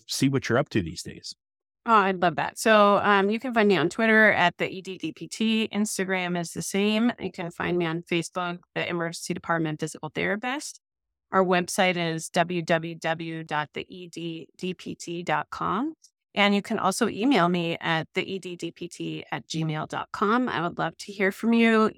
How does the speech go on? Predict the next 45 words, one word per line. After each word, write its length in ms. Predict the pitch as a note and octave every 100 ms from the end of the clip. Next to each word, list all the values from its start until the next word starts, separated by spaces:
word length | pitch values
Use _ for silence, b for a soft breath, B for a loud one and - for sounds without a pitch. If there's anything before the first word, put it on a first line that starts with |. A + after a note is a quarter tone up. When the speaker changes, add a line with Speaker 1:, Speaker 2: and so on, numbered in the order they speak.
| -
Speaker 2:
and 460 | F#3 F3+ F3 F3 F3 - _ _ _ -
just 260 | - E3+ -
connect. 460 | F3+ G3 - - -
I 80 | F#3+
think 260 | F3 F3 _ _ _ _
the 100 | G3
more 280 | F#3 F#3+ G3+
conversations 680 | - G3 G3 - F#3 F#3+ F#3+
we 80 | F#3+
have 120 | F3
in 120 | F3
physical 300 | F#3 F3 -
therapy, 320 | F3 F3 F3
the 120 | F3 E3
better. 400 | D3 G#3+ C4+ C#4 B B _ _
And 120 | - A3+
I 40 |
would 120 | A3
say, 80 | A#3
even 240 | G#3 C4
if, 80 | E4 _ _ -
even 180 | C4+ F4
if 200 | D4+ A#3+
we 260 | A3+ A#3
listen 420 | A#3+ A#3 B3+ C4 C4+
to 100 | A#3+
this 260 | A#3 A#3
and 140 | A3+ G#3
you 80 |
were 120 | G#3 G3+
like, 220 | F#3 E3+
"Hey, 300 | B3 B3 A#3+
like, 240 | G#3 F3 -
there's 300 | G3+ A3 G#3+
no 120 | G#3+
way 140 | G#3+
I, 200 | F#3 E3
I 240 | - F#3+ F#3
ever 260 | F3+ G3
want 280 | F#3+ F3 F3
to 100 | -
do 260 | E3+ E3+ F#3
something 340 | - A3+ C4
like 180 | B3 A#3+
that," 320 | B3+ B3+ -